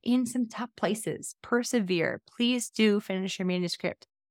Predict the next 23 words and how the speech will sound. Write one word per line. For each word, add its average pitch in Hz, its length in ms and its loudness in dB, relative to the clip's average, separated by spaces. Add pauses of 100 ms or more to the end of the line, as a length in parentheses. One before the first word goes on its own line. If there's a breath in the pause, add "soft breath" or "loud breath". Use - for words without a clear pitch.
Please 226 520 -2
do 202 260 4
continue 190 560 -2
to - 120 -6
put 214 360 0
your 190 120 0
heart - 520 4 (300)
and 190 140 4
your 180 120 0
hard 185 380 4
work 170 480 0
into 180 260 -2
making 170 260 0
it 170 140 -2
the 185 60 -8
best 170 280 0
it 165 80 -6
can 165 160 0
be. 165 360 0 (360)
The 190 100 6
world 196 540 6 (240)
needs 175 480 4 (220)
more 170 420 2